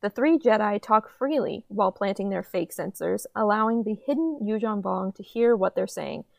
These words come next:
to relay false information back to Sevon Law. Later,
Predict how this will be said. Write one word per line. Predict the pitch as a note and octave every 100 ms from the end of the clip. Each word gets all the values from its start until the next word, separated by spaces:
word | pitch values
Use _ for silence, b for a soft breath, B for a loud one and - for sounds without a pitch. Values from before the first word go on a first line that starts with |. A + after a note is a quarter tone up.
| _
to | - G3
relay | G3 F#3
false | F#3+ - A3 -
information | G#3+ G#3 G#3+ B3 G#3 G3 G3+ _
back | - A3 A3+
to | A3+
Sevon | - F#3 F#3 F#3 G3+
Law. | A3+ - - - - _ _ _ -
Later, | B3 C#4 F#3 G3+